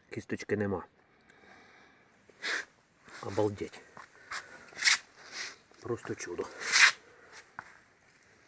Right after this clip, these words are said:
І тут маленьке. Осталось, поспів.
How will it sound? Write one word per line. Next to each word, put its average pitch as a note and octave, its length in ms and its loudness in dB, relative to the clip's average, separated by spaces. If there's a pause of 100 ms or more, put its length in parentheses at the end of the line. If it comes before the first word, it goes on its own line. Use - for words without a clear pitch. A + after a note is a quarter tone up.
(1080)
І - 60 -6
тут - 280 -14
маленьке. F#2 480 -8 (1800)
Осталось, - 500 -4 (600)
поспів. G2 480 -2